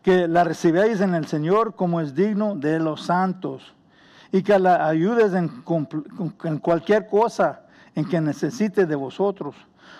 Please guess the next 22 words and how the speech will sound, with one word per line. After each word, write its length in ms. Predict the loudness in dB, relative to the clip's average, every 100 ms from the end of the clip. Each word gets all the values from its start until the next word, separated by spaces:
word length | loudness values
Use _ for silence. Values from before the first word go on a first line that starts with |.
| -8
porque 560 | -6 -2 -2 0 4
ella 240 | 4 4 0
ha 200 | -2 0
ayudado 600 | 0 -2 -2 2 2 2 -2
a 60 |
muchos 460 | 0 -2 -2 -8 -14 -18 _ _ _
y 140 | -8 -6
a 80 |
mí 180 | -4 -4
mismo. 480 | 0 -2 -2 -10 -12 _ _ _ _ _ _ _ _ -20 -20 -20 _ _
Saludad 640 | 2 2 4 4 4 4
a 180 | 2 2
Priscila 680 | -2 -2 -2 -2 0 0 -2 _
y 140 | -2 0
Aquila, 580 | 0 -2 -2 -2 -6 -10 _ _ _ _
mis 200 | -2 -2
colaboradores 1000 | 0 2 4 2 2 0 0 2 2 2
en 160 | 0 -4
Cristo 360 | -2 -4 -2 -2
Jesús, 480 | -2 -4 -4 -6 -10 -20 _ _ _ _ -20 -4
que 220 | 0 2
ex-, 140 | 0